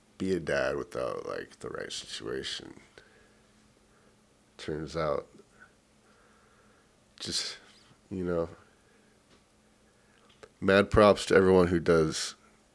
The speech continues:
family planning the right way, because it's important. But the other thing that is true that I've found through experience and also through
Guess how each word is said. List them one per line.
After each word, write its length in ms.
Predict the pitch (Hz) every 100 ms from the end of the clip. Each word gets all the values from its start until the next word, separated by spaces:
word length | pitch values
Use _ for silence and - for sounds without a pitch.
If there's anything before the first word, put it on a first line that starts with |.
| _ -
family 320 | 90 80 85
planning 520 | - 85 82 76 76
the 120 | 73
right 340 | 73 78 73 -
way, 240 | 76 62
because 640 | 57 - - 64 - - - _ _ _ _ -
it's 120 | -
important. 520 | 76 85 76 55 50 - _ _ - - - - - - _ _ -
But 240 | - 62 - - _ _ _
the 160 | 87 87
other 200 | 92 87
thing 380 | - 85 85 80
that 160 | 78
is 220 | 78 73 -
true 500 | - 98 90 82 80
that 140 | 76
I've 240 | 73 78 - -
found 720 | - - 82 73 71 65 67
through 160 | - 80
experience 760 | - - - 85 85 80 80 -
and 80 |
also 300 | - 165 -
through 400 | 76 - 80 80